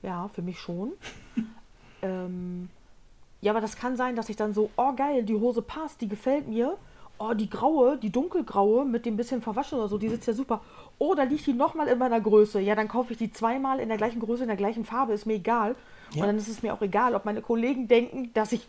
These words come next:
Speaker 1: Wochen am Stück die gleiche Hose anhabe.
Speaker 2: <laughs>
Speaker 1: Leute, ich verspreche euch, das ist nicht die gleiche Hose,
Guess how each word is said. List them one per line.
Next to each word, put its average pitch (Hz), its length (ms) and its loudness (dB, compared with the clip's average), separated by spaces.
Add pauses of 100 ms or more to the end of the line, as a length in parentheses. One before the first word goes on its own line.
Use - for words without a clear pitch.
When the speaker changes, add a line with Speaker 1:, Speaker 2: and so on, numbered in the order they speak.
Speaker 1:
Wochen 220 540 0
am 233 160 -4
Stück - 500 -6 (120)
die 190 80 -4
gleiche 202 400 0
Hose 226 380 4
anhabe. 180 540 -4 (320)
Speaker 2:
<laughs> - 540 -6
Speaker 1:
Leute, 240 240 4
ich - 160 -2
verspreche 240 420 -4
euch, 254 140 -2
das - 180 -2
ist - 220 -6
nicht 233 180 -2
die 196 80 -6
gleiche 190 360 -2
Hose, 185 440 0